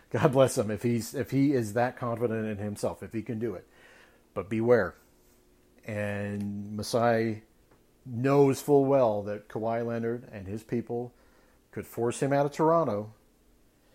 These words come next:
or if they get, if the, the, you know, they get that feeling that it's going to be, you know, you're gonna trade him. Now, look, they could always trade Kawhi at the deadline. They could always do that. If you keep trading someone like this,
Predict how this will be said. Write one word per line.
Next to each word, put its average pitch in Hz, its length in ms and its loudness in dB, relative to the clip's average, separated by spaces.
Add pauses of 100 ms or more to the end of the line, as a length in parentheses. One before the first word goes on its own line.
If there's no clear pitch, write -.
(240)
or 98 640 -6
if 110 160 -8
they 113 180 0
get, 123 200 2
if 120 80 -2 (180)
the, 107 220 -2 (160)
the, 107 140 -4
you 110 200 -4
know, 139 60 -4
they 120 100 0
get 123 240 0
that 131 220 2
feeling 147 300 0
that 104 140 0
it's 101 120 -8
going 117 240 -2
to 113 60 -4
be, 113 380 -2 (160)
you 123 80 -12
know, 107 80 -8
you're 110 100 -8
gonna 123 160 -2
trade 160 260 2
him. 113 140 -4
Now, 180 180 2
look, 165 340 0 (320)
they 131 100 -2
could 165 140 2
always 175 200 0
trade 170 360 0
Kawhi 160 480 2
at 156 100 -2
the 135 60 -10
deadline. 120 440 -2 (1120)
They 107 100 -10
could 101 140 -12
always 131 260 0
do 143 140 0
that. 90 260 -6 (1700)
If 120 120 -6
you 143 100 4
keep 185 400 2
trading 139 1040 2
someone 131 540 2
like 113 260 -2
this, 98 480 -8